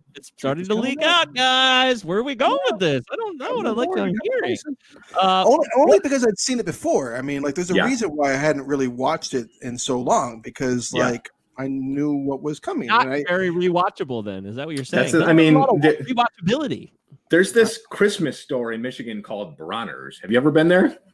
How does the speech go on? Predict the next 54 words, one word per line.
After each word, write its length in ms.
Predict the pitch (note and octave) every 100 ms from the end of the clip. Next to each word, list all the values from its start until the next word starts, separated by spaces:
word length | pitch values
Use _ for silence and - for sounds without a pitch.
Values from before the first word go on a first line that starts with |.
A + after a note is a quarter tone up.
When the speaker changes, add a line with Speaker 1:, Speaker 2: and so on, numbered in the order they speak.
| _ _ -
Speaker 1:
Yes, 320 | - B2+ A2+ B2+
we 100 | A#2+
all, 200 | B2+ C3
Speaker 2:
Uh, 60 | B2
Speaker 1:
well, 140 | C3 A2+
Speaker 3:
It's 120 | A#2
Speaker 1:
yes. 240 | C3+ F3+ F3
Speaker 3:
fucking 300 | A#3 C4+ B3 F#3+
amazing. 600 | D#3+ A3 A3 C#3+ F2+ F2
You 180 | A#2+ A3
go 180 | C4 -
there 140 | B3
for 80 | A3+
the 60 | G#3+
Speaker 2:
Pumpkin 80 | G#3
Speaker 3:
first 280 | G#3+ A3+ A3
time 380 | G3+ G3 G3 G3+ D3
and 100 | F3
you 80 |
feel 160 | E3+ G#3
like 220 | F#3+ F#3
you're 120 | F#3+
in 100 | D3
Santa's 520 | D3+ - E3+ G3+ F#3+ C#3+
workshop. 500 | F3+ F#3 - C3 B2+
You 80 |
can't 220 | C#3+ F#3+ F#3+
believe 300 | E3 G#3 F#3+
what 160 | F3+
you're 80 | E3+
looking 380 | G#3 A3 E3+ A2+
at. 180 | E2 D2+ _ _
You 100 | A#3+
go 100 | C#4
there 160 | C4 B3+
for 160 | B3
a 40 | B3
second 340 | C4+ C#4+ C#4
time 160 | A#3+ G3+
and 80 |
you're 100 | G3
like, 120 | F3+ F3 -
"Holy 200 | D4+ C4+
shit, 200 | - C#4+
I 40 |
feel 160 | C4+ C4+
like 120 | C4+
I'm 100 | C#4
in 60 | C#4
Christmas." 600 | - D#4+ D4 C3 - _ _ _ _
Go 80 | A2
there 100 | A#2+
for 140 | -
an 40 | E2